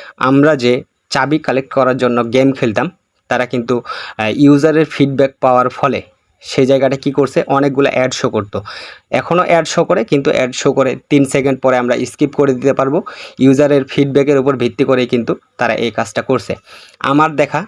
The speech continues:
সর্বপ্রথম হ্যামস্টারে হচ্ছে যে ইউজারের সুবিধার জন্য কিন্তু তারা বিভিন্ন ধরনের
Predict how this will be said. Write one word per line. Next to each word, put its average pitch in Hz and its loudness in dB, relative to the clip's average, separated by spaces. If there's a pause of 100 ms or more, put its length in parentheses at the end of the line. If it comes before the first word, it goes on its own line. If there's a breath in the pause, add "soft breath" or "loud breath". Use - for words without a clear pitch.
সর্বপ্রথম 139 0
হ্যামস্টারে 147 2
হচ্ছে 131 -2 (320 loud breath)
যে 127 0
ইউজারের 156 4
সুবিধার 151 2
জন্য 131 0 (260 soft breath)
কিন্তু 127 2
তারা 127 -2 (640)
বিভিন্ন 139 2
ধরনের 127 0